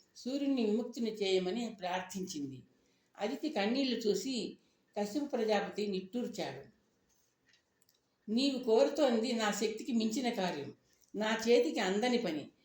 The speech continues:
నాకు తెలుసు అదితి, ఇది ఈ ఒక్క రోజుతో ముగిసిపోయే అవాంతరం కాదు.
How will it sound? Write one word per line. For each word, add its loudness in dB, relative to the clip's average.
నాకు -2
తెలుసు 0
అదితి, 2
ఇది -2
ఈ 2
ఒక్క 2
రోజుతో 2
ముగిసిపోయే 4
అవాంతరం 0
కాదు. -8